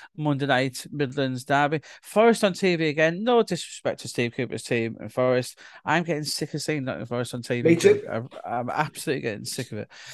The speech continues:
Speaker 1: Um, yeah, so Steve Cooper has just signed a new long-term contract despite holding talks in midweek, Craig, about his future. But to be fair, that meeting, they did say they believed in him. So, hey,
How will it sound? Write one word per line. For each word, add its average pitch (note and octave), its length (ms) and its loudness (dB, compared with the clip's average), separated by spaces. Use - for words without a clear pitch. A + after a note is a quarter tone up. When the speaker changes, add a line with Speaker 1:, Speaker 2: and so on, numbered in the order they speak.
Speaker 1:
Um, D3 760 4
yeah, F3+ 380 6
so F#3 500 4
Steve B3+ 240 4
Cooper A#3+ 260 6
has G3 120 4
just G3+ 200 -8
signed F#3+ 200 4
a D#3+ 40 -10
new E3 180 -2
long-term D3+ 480 -2
contract F#3 500 2
despite D#3+ 400 2
holding D3+ 340 -2
talks C#3 320 2
in D3 140 0
midweek, F3+ 360 -2
Craig, G3+ 320 2
about D3 280 2
his B2+ 100 -6
future. F3 340 -2
But F3+ 340 4
to F#3 100 -2
be E3+ 80 0
fair, F3+ 180 6
that E3 180 2
meeting, D#3+ 280 0
they D3 60 -4
did D3 180 -10
say D3+ 160 2
they C#3+ 100 2
believed D3+ 320 2
in E3+ 60 6
him. F3 140 2
So, B2+ 260 0
hey, C#3 180 2